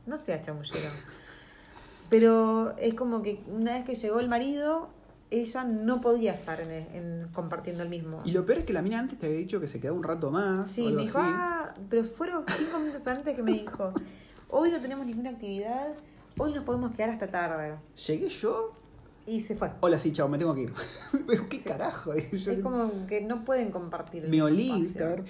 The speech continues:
Speaker 2: ¿huelo bien? Sí, olía bien. Y no, después nos enteramos que era un tema cultural
Speaker 1: Ujú.
Speaker 2: y que estaba mal visto. Pero
Speaker 1: Sí.
Speaker 2: a esas cosas te acostumbras y te vas, las vas aprendiendo, porque, qué sé yo, un montón de esas cosas no sabes cómo funcionan.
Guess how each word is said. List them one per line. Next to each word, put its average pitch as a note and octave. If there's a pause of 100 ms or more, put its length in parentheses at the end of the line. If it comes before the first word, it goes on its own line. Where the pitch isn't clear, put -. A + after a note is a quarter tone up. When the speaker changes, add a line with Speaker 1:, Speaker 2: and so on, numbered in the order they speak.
(340)
Speaker 2:
¿huelo E3+
bien? G#3+
Sí, A3
olía E3+
bien. E3+ (440)
Y C#3+
no, D#3+
después C#3
nos F3
enteramos D3
que D3
era C#3+
un C3+
tema D3
cultural D#3
Speaker 1:
Ujú. A3 (160)
Speaker 2:
y B2+
que B2
estaba C3
mal C3
visto. - (320)
Pero C3
Speaker 1:
Sí. - (380)
Speaker 2:
a -
esas F3+
cosas A3+ (760)
te C#3+
acostumbras C#3+
y E3+
te -
vas, D#3
las B2+
vas D#3+
aprendiendo, D3+
porque, A#2
qué -
sé -
yo, C3+
un B2+
montón D3
de F3+
esas E3
cosas G3
no D3+
sabes D#3+
cómo C3+
funcionan. B2